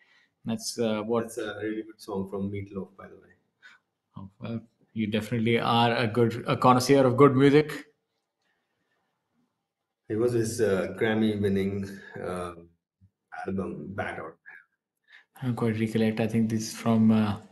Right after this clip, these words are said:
Speaker 1: we're talking about a band, uh, from the time of the eighties, or
Speaker 2: Yeah,
Speaker 1: Meatloaf?
Speaker 2: maybe in early nineties, I
Speaker 1: Early
Speaker 2: think,
Speaker 1: nineties.
Speaker 2: yeah.
Speaker 1: I did hear the group, but, uh, I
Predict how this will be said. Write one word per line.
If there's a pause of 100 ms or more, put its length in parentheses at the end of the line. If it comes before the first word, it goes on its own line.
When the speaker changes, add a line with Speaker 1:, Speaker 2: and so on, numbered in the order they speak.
(460)
Speaker 1:
we're
talking
about
a
band,
uh, (600)
from
the
time
of
the
eighties,
or (160)
Speaker 2:
Yeah,
Speaker 1:
Meatloaf? (180)
Speaker 2:
maybe
in
early
nineties,
I
Speaker 1:
Early
Speaker 2:
think,
Speaker 1:
nineties.
Speaker 2:
yeah. (840)
Speaker 1:
I
did
hear
the
group,
but,
uh,
I